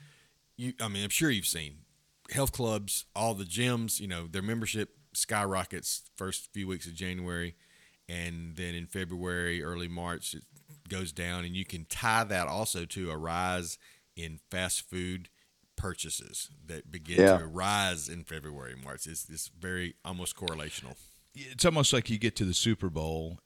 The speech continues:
Speaker 3: and your Super Bowl party is the end of your healthy resolution.
Speaker 2: Well, that's why I
Speaker 3: Huh?
Speaker 2: don't think you need to,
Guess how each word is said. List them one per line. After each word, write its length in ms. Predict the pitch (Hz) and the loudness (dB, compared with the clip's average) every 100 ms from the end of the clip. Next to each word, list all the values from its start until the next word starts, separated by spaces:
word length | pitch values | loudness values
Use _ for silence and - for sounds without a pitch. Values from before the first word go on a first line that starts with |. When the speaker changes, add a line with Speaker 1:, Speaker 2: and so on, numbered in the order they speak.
| _ | _
Speaker 3:
and 1000 | 95 95 90 87 87 87 87 87 87 87 | 0 2 2 2 2 0 0 0 0 -2
your 120 | 87 85 | -2 0
Super 300 | - 113 95 | 2 4 4
Bowl 200 | 87 82 | 2 2
party 760 | 92 90 85 82 80 80 80 | 2 2 0 -2 -2 -4 -4
is 240 | 87 90 78 | 0 0 2
the 200 | 87 87 | 2 2
end 180 | 92 85 | 2 2
of 180 | 82 80 | 0 0
your 200 | 78 69 | -2 0
healthy 360 | 90 82 73 | 0 0 -2
resolution. 640 | 73 73 69 67 69 - - | -2 -4 -4 -8 -8 -6 8
Speaker 2:
Well, 120 | 117 | 12
that's 200 | 175 - | 12 12
why 120 | 156 | 10
I 60 | 127 | 12
Speaker 3:
Huh? 60 | 160 | 10
Speaker 2:
don't 140 | 165 | 8
think 140 | 135 | 0
you 80 | 123 | -2
need 180 | 117 127 | 0 0
to, 120 | 110 | 0